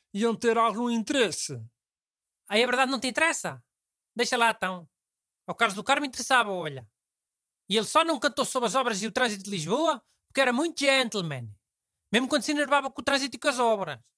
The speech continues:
Speaker 2: Devia ser quase sempre, todos os dias.
Speaker 1: Ya. Então podias aprender um bocadinho com ele.
Speaker 2: Ah, o que é que estás para aí a rezar, é?
Speaker 1: Nada, nada. Olha, posso dizer mais umas cenas sobre o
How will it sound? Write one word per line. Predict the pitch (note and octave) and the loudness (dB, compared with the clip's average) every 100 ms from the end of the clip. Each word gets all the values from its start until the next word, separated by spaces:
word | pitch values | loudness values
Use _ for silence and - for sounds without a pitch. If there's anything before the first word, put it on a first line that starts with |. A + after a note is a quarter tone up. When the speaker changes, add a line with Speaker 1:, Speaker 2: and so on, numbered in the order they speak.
| _ _ _ | _ _ _
Speaker 2:
Devia | F3+ - | -8 -6
ser | A#3 | 0
quase | B3+ A3 | 0 2
sempre, | A#3+ G#3+ - | 0 0 -2
todos | G3+ F3 | -4 -2
os | |
dias. | F#3+ A3+ G3 D3+ A#2 _ _ _ _ _ _ _ _ _ _ - | -2 0 0 -4 -8 _ _ _ _ _ _ _ _ _ _ -10
Speaker 1:
Ya. | F3 E3 D#3+ _ _ _ _ | -6 -4 -6 _ _ _ _
Então | - | -14
podias | D#3 F3 G3 | -8 -4 -2
aprender | G3 G3+ | 0 0
um | G3+ F#3 | 0 2
bocadinho | G3+ F#3+ G3+ | 2 2 -2
com | - G3 | -2 -4
ele. | F3 E3 E3 _ _ _ _ _ _ - | -2 -6 -8 _ _ _ _ _ _ 0
Speaker 2:
Ah, | G#3 C#4+ F3 | 2 2 0
o | D#3 _ _ - | -10 _ _ -16
que | G#3+ | 0
é | |
que | |
estás | D4 | 2
para | - E4 | 4 4
aí | |
a | D4 | 4
rezar, | F3 F#3 C4 | 2 4 4
é? | B3+ B2+ - _ _ _ _ _ _ | 2 -4 -12 _ _ _ _ _ _
Speaker 1:
Nada, | F3 A3 B3 G3+ | -2 2 2 0
nada. | G3 A3+ G#3+ D3+ B2+ _ _ _ _ _ _ | -4 -2 -2 -6 -14 _ _ _ _ _ _
Olha, | - G#3 | -4 -2
posso | F#3+ B3 G#3+ | 0 0 0
dizer | B3+ A#3+ | -2 0
mais | A#3+ A3+ | 0 0
umas | A3 A3+ | 0 -2
cenas | - B3 A3+ G3+ | 0 0 0 0
sobre | A#3 G#3+ A3 | 0 0 0
o | G3+ | -2